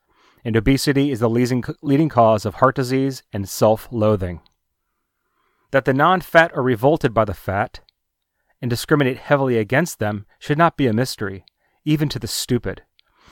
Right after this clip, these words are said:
Fat kids are punished cruelly in classrooms and on the playground. In the face of these sobering facts that thousands of schools still serve familiar fast food and also non-proprietary fatty foods like liverwurst and bologna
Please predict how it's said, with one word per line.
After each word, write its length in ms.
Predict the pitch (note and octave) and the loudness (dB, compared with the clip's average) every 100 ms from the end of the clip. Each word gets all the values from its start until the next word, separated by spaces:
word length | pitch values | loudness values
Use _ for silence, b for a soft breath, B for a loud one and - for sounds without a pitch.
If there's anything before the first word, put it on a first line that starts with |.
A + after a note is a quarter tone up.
| b | b
Fat 280 | - D3+ D3+ | -2 0 0
kids 260 | - F3+ C#3+ | 0 0 0
are 60 | |
punished 420 | C3 - C#3 B2 - | 0 2 2 0 -2
cruelly 500 | - C#3+ C3+ G2 G2+ | 2 4 4 0 -4
in 80 | |
classrooms 640 | G2 B2 B2 - C#3 C3 - C3 | -2 2 2 0 -2 -4 -8 -4
and 200 | B2 A2+ | 0 0
on 120 | A2 | -2
the 80 | G#2 | -4
playground. 560 | A#2 G#2+ F#2 F2 E2+ _ _ _ _ _ _ _ _ _ _ _ _ _ _ _ _ _ - | -4 -4 -6 -12 -14 _ _ _ _ _ _ _ _ _ _ _ _ _ _ _ _ _ -6
In 80 | |
the 100 | B2+ | -6
face 320 | - D#3+ F3 E3 | 0 2 2 -2
of 120 | C3 | -4
these 140 | B2+ | -6
sobering 440 | - C3+ C3 C#3 A#2+ | 0 0 2 -2 -2
facts 560 | - G#2 G2+ - - b b | -2 -2 -2 -10 -16 b b
that 140 | A#2+ - | -6 0
thousands 440 | B2+ C3+ C3+ C#3 | 2 2 0 -4
of 100 | C#3 | -6
schools 400 | - B2+ A2+ A2 | -4 -2 0 -2
still 300 | - A#2+ C3 | -2 0 0
serve 360 | - B2 A2+ A2 | -2 0 2 0
familiar 480 | A#2+ A2+ A2 A#2 B2 | 0 2 2 2 -2
fast 440 | - G#2 G#2+ - | 0 0 -2 -8
food 420 | - G#2 G2+ F#2 b b - | -4 -2 -2 -6 b b -4
and 140 | A2+ | 2
also 340 | A2+ A2+ C3 | 2 2 2
non-proprietary 1080 | A#2 A2+ A2+ A#2+ A#2 - A#2+ A#2 - B2 A2+ | 2 2 2 2 -2 2 2 2 0 -2 -2
fatty 340 | - B2+ A#2 A2+ | 0 2 2 0
foods 400 | - A2 A2 G#2+ | -2 0 0 -4
like 160 | G#2 | -4
liverwurst 500 | A#2+ A2+ A2 A2+ - | -2 -2 0 0 -2
and 80 | A2+ | -2
bologna 480 | A2 G#2+ G#2+ G2+ | 0 0 0 -2